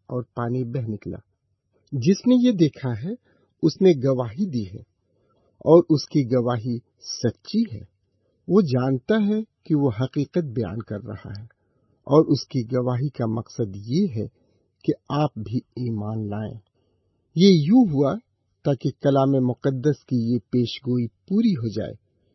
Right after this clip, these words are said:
"उसकी एक हड्डी भी तोड़ी नहीं जाएगी।" कलाम मुकद्दस में ये भी लिखा है, "वो उस पर नजर डालेंगे जिसे उन्होंने छेदा है।"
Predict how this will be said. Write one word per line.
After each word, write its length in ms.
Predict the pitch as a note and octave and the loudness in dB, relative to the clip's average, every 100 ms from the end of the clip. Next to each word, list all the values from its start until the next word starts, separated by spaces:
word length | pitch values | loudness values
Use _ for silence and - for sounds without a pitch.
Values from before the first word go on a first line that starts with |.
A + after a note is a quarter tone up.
| _ _ _ _ | _ _ _ _
"उसकी 320 | D#3 - - D3+ - | 2 2 -2 -4 2
एक 220 | D3 E3 - - - | 6 6 4 -8 -6
हड्डी 320 | B2+ B2+ C#3+ | -4 0 2
भी 140 | B2+ | 2
तोड़ी 420 | B2 - B2 A#2 A2 | -2 -2 -2 -2 -2
नहीं 400 | A2 G#2+ - A2 | -4 -4 -4 -6
जाएगी।" 520 | A2+ F#2+ A2 - - _ _ _ _ _ _ - | -6 -8 -10 -16 -20 _ _ _ _ _ _ 2
कलाम 400 | E3 F3+ F#3+ F#3 | 6 6 6 6
मुकद्दस 460 | F3 F#3 E3 F#3+ - | 4 0 0 0 4
में 100 | F#3 | 4
ये 240 | B2+ A2+ | 4 0
भी 200 | G#2 - | -4 -2
लिखा 400 | E3 B2 - G2+ | -2 -2 -6 -8
है, 160 | G#2 E3+ B3+ _ _ _ _ _ | -8 -10 -12 _ _ _ _ _
"वो 180 | C3+ E3+ | 6 6
उस 180 | D#3 C#3+ | 6 0
पर 160 | - D3 | 0 0
नजर 400 | B2 A#2+ G#2 E3 | 0 0 0 0
डालेंगे 600 | D3 B2 A#2 A2+ G#2 G2+ - _ _ _ A2+ | 0 -2 0 -2 -4 -8 -10 _ _ _ -8
जिसे 400 | A2+ C3+ D#3+ D#3+ | -4 0 4 4
उन्होंने 480 | C3+ A#2+ A2+ A#2 | 2 -2 -2 -2
छेदा 640 | A2 - - G#2 G#2+ A#2+ A#2+ | -4 -8 -10 -6 -4 -6 -8
है।" 160 | G2 | -10